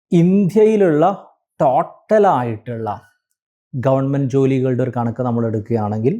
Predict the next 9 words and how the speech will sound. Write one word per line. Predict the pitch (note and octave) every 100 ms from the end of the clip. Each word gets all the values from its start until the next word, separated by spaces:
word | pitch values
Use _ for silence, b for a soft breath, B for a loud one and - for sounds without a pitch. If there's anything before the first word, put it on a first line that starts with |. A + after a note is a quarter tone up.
| G#3+
ഇന്ത്യയിൽ | C#3 B2+ B2 A#2 E3
ടോട്ടലായിട്ട് | C#3 A#2+ C3+ B2 A#2
ഗവൺമെന്റ് | A#2+ A#2 A#2 A#2
ജോലികൾ | A#2 A#2 A2+
എന്ന് | A#2
പറയുന്നത് | A2 A2 G#2+ A2 A2 D3 b b b b _ -
ഏകദേശം | F3 D#3+ G#3 A3 G#3+ - G#3 G#3 b b _
ഒരു | D#3 D#3 D3
രണ്ട് | D3+ F3+ G3 A3+